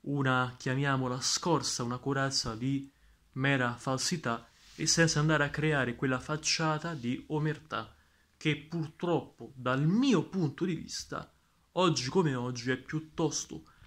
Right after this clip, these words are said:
radicata negli esseri umani. Attenzione, non tutti chiaramente, eh, sono sincero, ma la maggior parte, dal mio punto di vista, va a non voler guardare, a non voler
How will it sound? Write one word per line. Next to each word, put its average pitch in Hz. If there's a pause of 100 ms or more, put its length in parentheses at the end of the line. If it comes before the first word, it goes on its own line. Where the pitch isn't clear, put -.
(140)
radicata 131
negli 131
esseri 131
umani. 113 (460)
Attenzione, 147
non 151
tutti 160
chiaramente, 117
eh, 123
sono 123 (220)
sincero, 143
ma 120
la 123
maggior 135
parte, 180 (840)
dal 127
mio 170
punto 190
di 233
vista, 139
va 147
a 135 (840)
non 160
voler 160
guardare, 156
a 139
non 143
voler 156